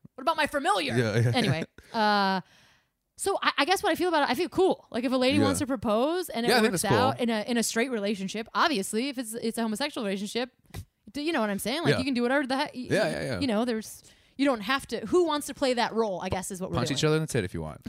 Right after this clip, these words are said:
Speaker 1: <laughs> Oh, God. Russ?
Speaker 2: <laughs> Sorry. Oh, that is not what Russ would
Speaker 1: I
Speaker 2: say.
Speaker 1: know. <laughs> I know.
Speaker 2: Don't even bother
Speaker 1: Um,
Speaker 2: with that one.
Speaker 1: but I don't think that we've seen that. You watch more reality T V than I do. Uh, maybe on different shows. They s-, they kind of
Speaker 2: Mm.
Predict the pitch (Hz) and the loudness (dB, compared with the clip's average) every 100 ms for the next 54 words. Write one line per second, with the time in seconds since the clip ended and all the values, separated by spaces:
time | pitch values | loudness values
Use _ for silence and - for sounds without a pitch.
0 | - - 226 175 165 190 202 - 294 - | -10 -10 -10 -10 -8 -10 -12 -16 -18 -18
1 | - 202 208 277 480 - - - - 156 | -20 -6 0 0 0 -6 -6 -4 0 0
2 | - 143 92 90 - 110 98 92 117 120 | 0 -4 -4 -6 -8 0 0 4 4 2
3 | 110 95 107 120 127 - 113 107 107 107 | 2 -2 2 2 2 2 0 2 4 2
4 | - 101 269 - - 285 - 330 392 - | 2 2 2 4 2 0 -2 2 4 4
5 | 359 - 311 - 226 202 - 110 113 110 | 2 2 -4 -4 -8 -10 0 2 2 2
6 | 92 87 82 _ - 117 110 107 107 90 | -2 -6 -10 _ 2 4 6 6 4 2
7 | 104 101 90 82 277 285 453 480 359 294 | 2 2 2 0 4 4 4 2 -2 0
8 | 240 262 240 - 330 381 233 208 196 - | 0 0 -2 -2 -4 -2 0 0 0 -4
9 | - 247 359 440 339 294 254 233 226 220 | -2 0 2 0 -2 -2 0 0 -2 -6
10 | - 220 254 190 277 233 170 160 165 - | -6 -4 -4 -2 -2 -2 -4 -6 -8 -10
11 | - 202 190 - _ - 208 240 247 233 | -8 -4 -4 -8 _ -10 -4 0 0 -2
12 | 202 214 254 196 - - 185 - - _ | -2 -6 -6 -8 -8 -10 -12 -14 -18 _
13 | - 185 - - 190 190 175 - - - | -6 -4 -4 -8 -8 -6 -8 -12 -18 -18